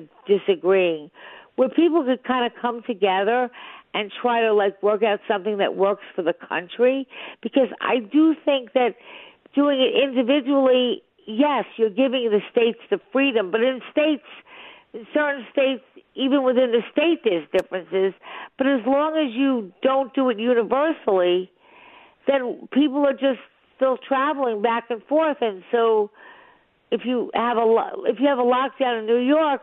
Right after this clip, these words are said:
but you can come in from Florida and you don't have a lockdown there, how does that all, I, I don't have the answer.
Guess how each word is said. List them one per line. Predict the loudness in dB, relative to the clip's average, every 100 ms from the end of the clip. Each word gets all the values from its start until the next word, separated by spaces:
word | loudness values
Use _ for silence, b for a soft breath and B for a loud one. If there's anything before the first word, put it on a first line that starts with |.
| -4
but | -6 -6
you |
can | -6 -6
come | -4 -2 -2
in | -2
from | -4 -4 -4
Florida | -2 0 0 0
and | -2 0
you |
don't | 0 2 0
have | 0
a | 0
lockdown | 0 -2 -2 -2 -2
there, | -2 -4 B B B
how | B -2 0
does | 0
that | 0 0
all, | 0 0
I, | -6 -6 B B B B B
I | 0
don't | 2 0
have | 0 -2 -2
the | -2 -2
answer. | -6 -12 -18